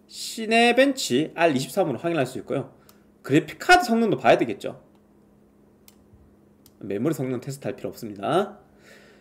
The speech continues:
그래픽카드 성능 같은 경우에는 저는 쓰리디 마크를 많이 써요. 이 쓰리디 마크라는 거 어디서 다운받냐면 여러분 많이 사용하는 스팀 있죠?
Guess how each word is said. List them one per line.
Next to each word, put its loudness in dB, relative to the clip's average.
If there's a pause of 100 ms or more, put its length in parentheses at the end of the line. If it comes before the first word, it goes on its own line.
(160)
그래픽카드 6
성능 4
같은 4
경우에는 2
저는 2 (600)
쓰리디 0
마크를 6
많이 -2
써요. -8 (240)
이 -2
쓰리디 -6
마크라는 0
거 2 (180)
어디서 -4
다운받냐면 -2 (2000)
여러분 0
많이 4
사용하는 2
스팀 -6
있죠? -10